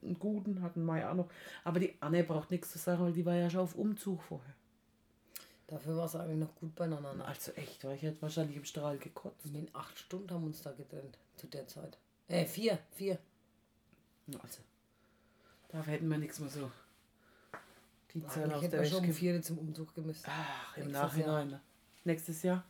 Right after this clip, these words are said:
Speaker 1: werden sie es halt nichts
Speaker 2: Das
Speaker 1: mehr im
Speaker 2: sch-
Speaker 1: Sommer machen, ne?
Speaker 2: Warum?
Speaker 1: Na, weil's jetzt die Corona mehr gibt vielleicht so.
Speaker 2: Haben sie das deswegen gemacht?
Speaker 1: Denk ich.
Speaker 2: Nee, denkst du. Das sind einfach coole Leute, um Sommer Fasching machen.
Speaker 1: Das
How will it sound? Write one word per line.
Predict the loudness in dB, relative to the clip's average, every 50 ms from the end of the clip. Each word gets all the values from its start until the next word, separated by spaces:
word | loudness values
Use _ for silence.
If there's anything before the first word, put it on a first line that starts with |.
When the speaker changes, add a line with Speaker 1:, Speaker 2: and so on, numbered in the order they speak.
| -14 -20 -20 -20 -20 -20 -14 -4 2
Speaker 1:
werden | 4 4 4
sie | 4
es | 4 4
halt | 4 2 2 0 -6 -14 -16 -12 -6
nichts | -4 -2 0 0
Speaker 2:
Das | 2 4
Speaker 1:
mehr | 4 4
im | 4
Speaker 2:
sch- | 4
Speaker 1:
Sommer | 4 4 4 6 6 4
machen, | 4 2 2 0 -2 -4
ne? | -6 -8 -14 -10 -4
Speaker 2:
Warum? | 0 2 2 4 2 2 0 -4 -10 -14 -20 _ _ -10
Speaker 1:
Na, | -8 -8 -8 -8
weil's | -8 -10 -10 -10 -14
jetzt | -14 -16 -18 _ -20 -20 -18
die | -18 -12
Corona | -6 -6 -4 -4 -4 -4 -4 -4 -4
mehr | -6 -6
gibt | -6 -8 -10 -10 -12
vielleicht | -12 -10 -10 -10 -12 -14 _ -14
so. | -12 -12 -12 -8 -2
Speaker 2:
Haben | -2 0 0
sie | 0 -2
das | -4 -4 -4 -2
deswegen | -2 -2 0 0 0 2 4 4
gemacht? | 4 6 4 4 2 0 -6 -12 -20 _ _ _ -12
Speaker 1:
Denk | -10 -6 -2 0 0
ich. | 0 -2 -4 -10 -20 -20 _ _ -6
Speaker 2:
Nee, | -6 -4 -4 -4 -6 -6 -6 -8 -8
denkst | -8 -8 -8 -8 -10 -10 -10
du. | -10 -12 -14 _ _ _ _ _ _ _ _
Das | -12 -6
sind | -2 0
einfach | 0 0 0 0
coole | 0 0 2 2
Leute, | 2 2 0 -2 -2
um | -4 -4
Sommer | -2 -2 -4 -4
Fasching | -4 -4 -4 -4 -2 -2 -2
machen. | -4 -6 -10 -18 _ _ _ -14
Speaker 1:
Das | -14 -12